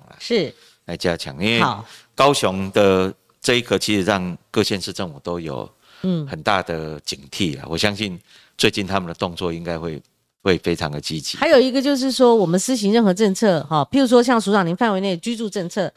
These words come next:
Speaker 2: 好，有没有可能是说，因为通常带头会去做的，或者说比较有，呃，效益的，哈，通常都是集中在精华区，所谓的双北，对不对？好，那直辖市，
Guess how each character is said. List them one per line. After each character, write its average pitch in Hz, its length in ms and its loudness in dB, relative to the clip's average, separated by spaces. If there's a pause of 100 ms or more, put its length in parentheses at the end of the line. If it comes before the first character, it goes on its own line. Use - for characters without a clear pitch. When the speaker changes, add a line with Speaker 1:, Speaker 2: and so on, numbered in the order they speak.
(320)
Speaker 2:
好， 208 120 -2
有 226 140 2
没 277 80 2
有 330 40 2
可 269 120 -4
能 190 180 -4
是 240 160 -10
说， 214 380 -2
因 311 120 -4
为 277 80 -2
通 277 220 -6
常 185 340 -6 (500)
带 277 140 2
头 214 100 -2
会 226 140 0
去 240 120 -4
做 226 260 2
的， 139 220 -4
或 240 140 -2
者 220 60 0
说 214 140 0
比 180 160 -8
较 220 140 2
有， 139 360 -2 (480)
呃， 131 280 -2
效 202 240 2
益 196 160 -4
的， 110 180 -8
哈， 139 200 -4
通 226 180 -10
常 269 160 -2
都 233 120 -2
是 240 180 -6
集 175 180 -8
中 202 180 -2
在 202 140 0
精 202 260 -6
华 131 220 -8
区， 131 320 -12
所 - 180 -4
谓 202 60 0
的 202 100 -4
双 196 300 -4
北， 180 240 -6 (100)
对 208 120 -6
不 208 40 -4
对？ 226 200 -2 (380)
好， 170 200 -4
那 247 140 -2
直 220 200 -6
辖 202 220 0
市， 202 240 -6